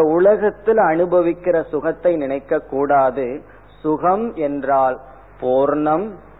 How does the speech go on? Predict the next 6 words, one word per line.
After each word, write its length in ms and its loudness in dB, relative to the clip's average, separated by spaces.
பூர்ணம் 680 0
என்றால் 560 -2
அனந்தம், 720 -6
அனந்தம் 680 -4
என்றால் 540 0
வரையறுக்கப்படாதது. 2000 -2